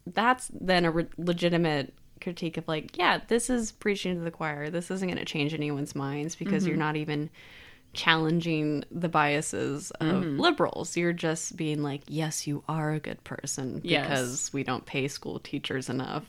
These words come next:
Speaker 2: Exactly. It's, like, the most entry-level issues
Speaker 1: Yeah.
Speaker 2: that ninety-nine percent of people agree with.
Speaker 1: But that was their goal. So
Speaker 2: Mm-hmm.
Speaker 1: it, y-, that's a valid critique. But for
Speaker 2: Yeah.
Speaker 1: that I'm a cheerleader, it'd be like saying that Bring It On didn't effectively, like,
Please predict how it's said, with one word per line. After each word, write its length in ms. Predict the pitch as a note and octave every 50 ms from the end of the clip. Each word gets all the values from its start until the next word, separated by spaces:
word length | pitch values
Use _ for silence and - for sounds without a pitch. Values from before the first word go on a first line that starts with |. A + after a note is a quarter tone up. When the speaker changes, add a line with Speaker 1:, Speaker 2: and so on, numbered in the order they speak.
| -
Speaker 2:
Exactly. 580 | - B3 - B3 A#3 G#3 G3+ - G#3+ E3+ D3+ -
It's, 160 | - - -
like, 240 | G#3 F#3 E3 - -
the 80 | G#3
most 280 | G#3 F#3+ F3+ G3 G3 -
entry-level 800 | E3+ F#3+ G3 - G3 F3 E3+ E3+ E3 D#3 D#3+ D#3+ D3+ D3+ - -
issues 520 | F3 F3+ E3+ - - F3+ D#3 D3 C#3+ - E3+ G#3
Speaker 1:
Yeah. 240 | G#3 G#3+ F#3 E3+ C#3+
Speaker 2:
that 60 | D3+
ninety-nine 480 | F3+ F3 E3+ E3+ F3 E3 D#3 D#3+ E3 E3+
percent 340 | - E3+ - - D#3 C#3
of 100 | D3+ D#3+
people 280 | - - E3+ - E3+ D#3+
agree 260 | C#3+ C#3+ - D#3 C#3+
with. 340 | D3 - F#2+ A#2+ D3 G3+ G3+ -
Speaker 1:
But 440 | A#3 C4 C#4+ C#4+ C4+ A#3 A3 - -
that 200 | B3+ B3 A#3 A3+
was 160 | B3+ B3+ A3+
their 160 | A3 A3 A3
goal. 580 | A3 - A#3+ E4+ F4 A3+ C#3 D2+ A#1+ - - - -
So 260 | A3 - D3 - B3+
Speaker 2:
Mm-hmm. 300 | - - C4+ F#4+ G4+ -
Speaker 1:
it, 80 | A3 A#3+
y-, 120 | B3 B3 A3 -
that's 240 | A3 A3 G#3+ -
a 80 | - A#3
valid 340 | A3 G#3+ G#3 G#3 G#3 G3+ G3+
critique. 400 | - A3 G#3+ - - C4 A3 - -
But 120 | G3+ -
for 120 | - - C#4+
Speaker 2:
Yeah. 80 | D#4
Speaker 1:
that 120 | E4 G#3+ G#3+
I'm 120 | G#3 G3+
a 60 | F#3+
cheerleader, 540 | G3+ - - - A#3+ B3+ C4 A3 F3+ E3 D#3
it'd 180 | - - F#3 -
be 160 | - E3 F3
like 240 | F3+ F3 E3+ E3 -
saying 360 | - - F3 E3+ E3+ F3 F3
that 200 | D#3+ - - -
Bring 240 | - D#3+ D#3 D#3+ D#3+
It 80 | D3+
On 240 | D3+ D#3 D#3 D3+ D3+
didn't 260 | D3 - D#3 D#3 C#3
effectively, 640 | C#3+ - - D3+ D3 - - D#3+ D3+ E3 C#3+ D3 D3
like, 400 | C#3 - C3 B2+ C3+ C3 - -